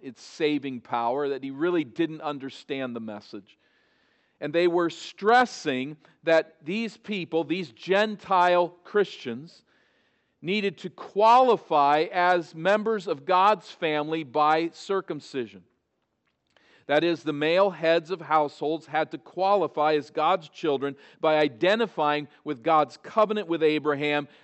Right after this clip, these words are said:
through obedience to the law that came through Moses sometime after Abraham. Paul vehemently opposes this teaching as compromising the gospel.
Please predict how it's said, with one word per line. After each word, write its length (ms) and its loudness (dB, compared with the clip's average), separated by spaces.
through 340 0
obedience 720 -2
to 120 -8
the 120 -2
law 520 4
that 140 -4
came 260 -6
through 160 -8
Moses 440 -4
sometime 500 -8
after 380 -4
Abraham. 460 -4
Paul 300 -2
vehemently 800 -4
opposes 560 -8
this 220 -12
teaching 540 -14
as 200 -2
compromising 880 -2
the 80 -10
gospel. 600 -6